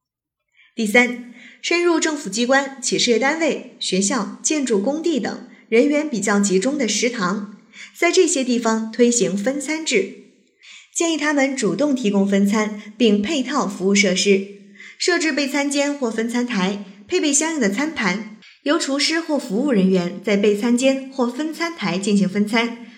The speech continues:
每人一份儿，确保分餐制落实到位。最后，推行分餐制不仅仅是为了疫情防控，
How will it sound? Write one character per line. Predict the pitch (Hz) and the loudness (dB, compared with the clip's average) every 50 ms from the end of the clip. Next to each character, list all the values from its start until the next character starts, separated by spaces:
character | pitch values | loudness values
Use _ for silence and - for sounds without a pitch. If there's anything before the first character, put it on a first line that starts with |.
| - - | -10 -2
每 | 226 226 220 | 2 4 6
人 | 233 285 320 | 6 4 4
一 | 285 294 | 2 0
份 | 285 - 339 | 0 2 0
儿， | 254 170 - - - - - | 0 0 -2 -6 -16 -18 -10
确 | - - - 349 285 | -4 -2 0 0 2
保 | 214 190 - - | 0 -2 -4 -4
分 | 185 - 254 277 262 | -4 -4 -4 -4 -2
餐 | 262 320 339 330 | -4 -4 -4 -2
制 | - 302 247 180 - - | -2 0 -2 -2 -2 -2
落 | - 208 185 180 | 0 0 2 2
实 | 196 196 - 170 | 2 0 -2 -2
到 | - 185 170 170 | -2 0 0 2
位。 | 190 175 - - - - - _ _ _ _ _ _ _ _ _ _ _ _ _ _ _ _ _ - - _ - | 0 0 -2 -4 -10 -18 -20 _ _ _ _ _ _ _ _ _ _ _ _ _ _ _ _ _ -20 -20 _ -2
最 | - 277 262 | 0 0 2
后， | 254 254 214 202 202 - - - - - - | 4 2 2 2 0 -4 -12 -18 -20 -16 -6
推 | - 339 359 | -2 0 2
行 | 311 294 277 277 | 2 2 0 0
分 | 294 302 302 | -2 -2 -2
餐 | 311 311 302 302 | 0 0 -2 0
制 | 294 285 269 233 190 | 0 2 2 2 2
不 | - - 240 | 2 0 0
仅 | 196 214 214 220 | 2 2 2 2
仅 | 220 214 185 190 | 4 2 2 2
是 | 208 233 | 4 4
为 | 233 214 | 4 4
了 | 208 208 | 4 2
疫 | 208 196 | 2 2
情 | 202 196 202 202 | 2 2 0 0
防 | 190 165 175 | 0 -2 -2
控， | 202 233 208 - - - - | 0 0 0 0 -2 -6 -12